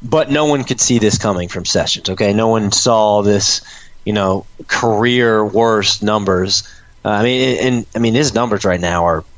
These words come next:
I mean, they are so far below his career marks, it's, it's almost hard to fathom. In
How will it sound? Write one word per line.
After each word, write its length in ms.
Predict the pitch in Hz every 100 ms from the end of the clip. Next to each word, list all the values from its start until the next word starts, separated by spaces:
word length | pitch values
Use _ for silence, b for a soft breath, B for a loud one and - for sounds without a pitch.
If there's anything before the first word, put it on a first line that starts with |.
| -
I 80 | 107
mean, 220 | 98 90
they 180 | 127 135
are 140 | 92
so 320 | 90 - 131
far 420 | 123 - 117 117 117
below 400 | 104 101 110 113
his 240 | 113 104
career 460 | - - 110 113 107
marks, 480 | 101 107 123 -
it's, 240 | 98 98 -
it's 180 | 104 135
almost 320 | 139 98 95
hard 280 | 107 107 98
to 40 |
fathom. 460 | - 127 135 101 95
In 220 | 131